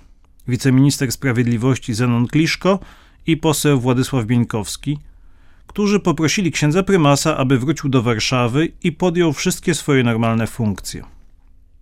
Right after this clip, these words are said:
Przyjęcie tej prośby zostało jednak obwarowane przez kardynała Wyszyńskiego kilkoma bardzo istotnymi warunkami, takimi jak swoboda obsadzania urzędów kościelnych przez biskupów, powrót wypędzonych biskupów do swoich diecezji,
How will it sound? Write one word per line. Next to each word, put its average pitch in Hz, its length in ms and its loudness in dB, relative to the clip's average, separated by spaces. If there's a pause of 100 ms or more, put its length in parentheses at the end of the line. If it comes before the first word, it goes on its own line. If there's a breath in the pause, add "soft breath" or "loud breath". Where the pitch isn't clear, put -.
(360)
Przyjęcie 240 440 2
tej 190 180 2
prośby 208 440 0
zostało 185 360 0
jednak 175 300 0
obwarowane 139 580 2
przez - 220 -4
kardynała 139 400 0
Wyszyńskiego 131 600 -2
kilkoma 139 560 0
bardzo 127 420 0
istotnymi 127 580 0
warunkami, 120 680 2 (400 loud breath)
takimi 139 360 0
jak 120 340 0
swoboda 123 580 -2
obsadzania 117 560 -2
urzędów 113 400 0
kościelnych 113 500 0
przez 127 200 2
biskupów, 147 680 -2 (580 soft breath)
powrót 127 400 2
wypędzonych 117 580 0
biskupów 113 540 -4
do 110 100 -4
swoich 123 320 -2
diecezji, 151 680 0